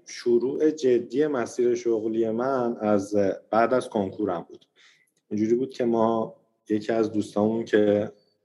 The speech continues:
شما می‌شناسیش، که حمیدرضا اشرف بود، توی مدرسهٔ ما بود و باباش یه آژانس مسافرتی داشت.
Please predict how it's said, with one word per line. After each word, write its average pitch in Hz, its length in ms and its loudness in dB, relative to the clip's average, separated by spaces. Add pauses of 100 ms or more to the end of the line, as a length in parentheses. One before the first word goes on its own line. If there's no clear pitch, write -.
(100)
شما 95 260 -4
می‌شناسیش، 101 880 -2 (540)
که 92 420 0
حمیدرضا 101 520 2
اشرف 104 360 0
بود، 175 280 0
توی 120 380 2 (340)
مدرسهٔ 98 520 -2
ما 110 200 2
بود 180 440 0 (600)
و 113 460 2 (320)
باباش 110 440 2
یه 139 60 2
آژانس 117 360 0
مسافرتی 101 720 -2
داشت. - 400 -8